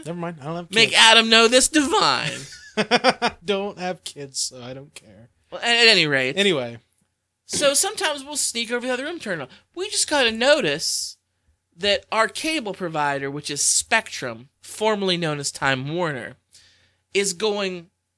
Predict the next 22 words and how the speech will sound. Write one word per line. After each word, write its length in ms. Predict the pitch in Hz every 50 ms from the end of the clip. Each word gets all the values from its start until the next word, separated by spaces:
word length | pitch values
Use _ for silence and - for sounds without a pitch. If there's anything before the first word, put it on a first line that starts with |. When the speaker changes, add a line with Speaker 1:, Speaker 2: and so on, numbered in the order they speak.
| _ -
Speaker 2:
air 180 | 151 160 180 170
quotes 320 | - - 165 143 139 -
here, 240 | - 139 135 - - _ _ _ _
all 520 | - 165 180 190 196 220 254 277 294 - _ _ 170 _ _
digital. 680 | - 240 254 202 190 202 185 170 165 127 - - _ _ _ _ - - - - - _ _ _ _ _ _ _ _ _ _ _ - - - _ _ _ _ _ _ _
So 420 | - - - - 240 226 220 - _ _ _ -
any 320 | 220 240 269 320 370 381
T 420 | 381 - - - 294 277 269 269 247
V 560 | 214 269 285 269 220 175 151 143 147 165 _ _ _ _ _ _ _ _ _ _ _ _ -
that 200 | 196 185 - _ _ _ _ _ -
they, 160 | 170 208 196
we 320 | 196 170 165 156 180 202 202
wanna 240 | 180 202 202 196
get 180 | 180 175 165 -
cable 340 | - 240 240 247 220 185 160
through 300 | - - 147 139 139 139 _ _ _ _ _ _
must 920 | 165 165 185 208 254 269 233 175 147 - - - - - - - - - - _ _ -
now 260 | 170 175 175 165 151
have 300 | 151 165 165 151 156 143
a 60 | 143
cable 400 | - - - 247 247 208 165 139
box. 520 | 135 135 - - - _ - - - -